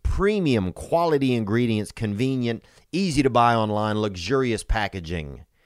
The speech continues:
If you wanna get a nice gift for somebody, Hawthorne can help. You get the good scents, but they also sell deodorant, shampoo, body wash, face cleanser, lotion, et cetera. Take the two-minute quiz. It's quick.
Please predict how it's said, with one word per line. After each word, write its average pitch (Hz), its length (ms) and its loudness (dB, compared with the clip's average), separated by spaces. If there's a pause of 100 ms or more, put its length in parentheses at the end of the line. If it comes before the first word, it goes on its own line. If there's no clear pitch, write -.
(200)
If - 80 -18
you 120 40 -2
wanna 120 140 2
get 110 120 0
a 110 60 0
nice 110 240 -2
gift 117 260 -2
for 98 120 -10
somebody, 85 520 -6 (1000)
Hawthorne 107 480 0
can 87 140 -6
help. 95 360 0 (1300)
You 110 140 -2
get - 160 0
the - 60 -4
good 135 240 4
scents, - 680 -2 (480)
but 107 80 -8
they 143 80 0
also 151 200 0
sell 151 220 2
deodorant, 135 440 4
shampoo, 143 680 -2 (100)
body 147 300 0
wash, 123 420 0
face - 540 -4 (100)
cleanser, 95 760 -2 (200)
lotion, 104 680 0
et 87 140 -12
cetera. 98 500 -2 (1120)
Take 160 200 2
the 135 60 -4
two-minute 143 1000 -2
quiz. 147 420 2
It's 143 140 -4
quick. - 500 -4